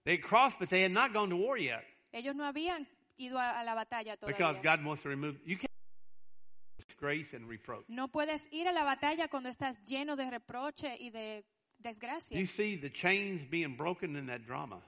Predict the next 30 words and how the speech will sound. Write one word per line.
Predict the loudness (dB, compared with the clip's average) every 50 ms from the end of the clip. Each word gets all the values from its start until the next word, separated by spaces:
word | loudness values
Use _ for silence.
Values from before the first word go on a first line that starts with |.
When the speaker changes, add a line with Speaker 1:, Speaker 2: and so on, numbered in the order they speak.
| _ _ _ _ _ _ _ -16 -10
Speaker 2:
Vieron | -8 -6 -4 -2 -2
las | -2 -2 -2
cadenas | -2 -2 -2 -2 -2 -2 -4 -4 -6 -6 -10 -12 -12
se-, | -12 -10
ser | -2 -2 -2 0
rotas | 0 0 0 0 0 -2 -6 -4 -4
en | -8 -10
este | -10 -8 -8 -8 -8
drama. | -6 -6 -6 -6 -8 -10 -14 _ _ _ _ _ _ _ -2
Speaker 1:
Those | 0 0 0 -2
chains | -6 0 2 6 6 6 6 6 2 -2 -4 -8 -10 -12 -14 -16 -14
Speaker 2:
Esas | -12 -8 -8 -8 -8 -6
cadenas | -4 -2 -2 0 0 -2 -2 -2 -4 -6 -6 -6 -8 -12 -6 -4
Speaker 1:
are | -4 -4 -2
dis- | -4 -6 -6 -6 -8 -8 -8 -8 -8 -8 -8 -8 -8 -8 -8 -8 -8 -8 -8 -8
Speaker 2:
son | -8 -6 -6
desgracia | -6 -6 -6 -8 -8 -6 -4 0 2 2 2 2 0 -6 -10 -12 -12 -12 -12
en | -14 -12 -10
tu | -10 -10 -10
vida. | -8 -10 -10 -8 0 0
Speaker 1:
And | 0 2
he | 2 0 -2
broke | -2 2 6 10 12 12 12 10 4 -4
the | -6 -4
chain. | -2 0 0 0 0 -2 -4 -8 -10
Speaker 2:
Y | -8
él | -8 -8 -6
rompió | -6 -6 -6 -6 -6 -4 -2 2 2 2
estas | 2 0 -4 -6 -6 -6
cadenas. | -6 -6 -6 -6 -6 -10 -14 -14 -18 -14 -12 -12 -12 -12